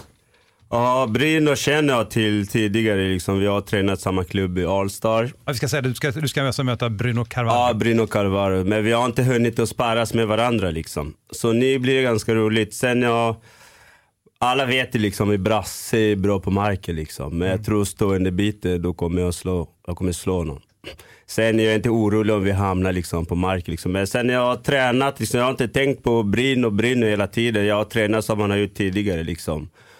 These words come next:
Speaker 1: Få upp min kondition, få den sparring kroppen behöver. Sen i träna för att klara tre eller fem ronder.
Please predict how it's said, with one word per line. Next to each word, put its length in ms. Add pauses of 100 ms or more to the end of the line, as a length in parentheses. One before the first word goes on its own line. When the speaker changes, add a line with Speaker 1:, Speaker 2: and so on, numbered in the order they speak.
(360)
Speaker 1:
Få 300
upp 140
min 140
kondition, 680 (320)
få 280
den 180
sparring 440
kroppen 360
behöver. 640 (380)
Sen 400
i 240 (120)
träna 500
för 260
att 220
klara 480
tre 360
eller 140
fem 320
ronder. 460